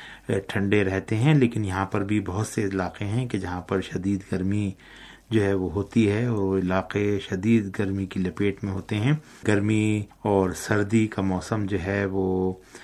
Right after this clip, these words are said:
اے، آتا ہے جاتا ہے، لیکن جس طرح سے واقعاً پاکستان اور ہندوستان میں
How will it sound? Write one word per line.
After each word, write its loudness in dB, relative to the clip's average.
اے، 0
آتا 2
ہے 0
جاتا 0
ہے، 2
لیکن 0
جس -4
طرح -2
سے 0
واقعاً 0
پاکستان -2
اور -4
ہندوستان 0
میں 2